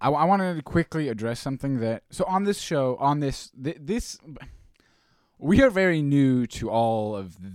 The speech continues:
this. Like, we, we, we're just learning, we're figuring it out as we go. Um, we enjoy it, and that's why we do it. But, uh, I think it was on our very first episode, we, I, I, I broached the question, um, is man inherently good or bad? And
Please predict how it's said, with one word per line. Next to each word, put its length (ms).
this. 480
Like, 460
we, 260
we, 520
we're 140
just 180
learning, 340
we're 60
figuring 340
it 40
out 140
as 120
we 80
go. 520
Um, 280
we 100
enjoy 340
it, 220
and 120
that's 160
why 80
we 100
do 240
it. 140
But, 360
uh, 360
I 60
think 100
it 40
was 80
on 100
our 60
very 220
first 320
episode, 480
we, 340
I, 200
I, 200
I 80
broached 260
the 60
question, 680
um, 320
is 200
man 200
inherently 500
good 180
or 40
bad? 420
And 680